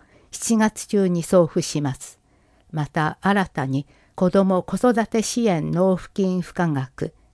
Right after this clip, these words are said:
子ども分が加わります。保険料は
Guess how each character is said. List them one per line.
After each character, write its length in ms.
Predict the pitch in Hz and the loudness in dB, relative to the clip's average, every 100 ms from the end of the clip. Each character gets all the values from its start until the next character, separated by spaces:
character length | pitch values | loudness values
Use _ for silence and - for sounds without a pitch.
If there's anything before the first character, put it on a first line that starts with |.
| _ | _
子 140 | - 151 | -4 -2
ど 160 | 170 | 0
も 180 | 160 147 | -2 -2
分 260 | 156 151 156 _ _ - | -4 -6 -8 _ _ -6
が 220 | 180 185 - | -2 -2 -4
加 100 | 160 | -4
わ 260 | 151 139 | -2 -2
り 160 | 131 139 | -4 -4
ま 140 | 131 | -6
す。 240 | - - _ _ _ _ _ _ _ _ - | -10 -18 _ _ _ _ _ _ _ _ -2
保 140 | 185 | 0
険 300 | - 226 208 | 2 2 2
料 280 | 160 147 139 | 2 0 0
は 180 | 139 | -2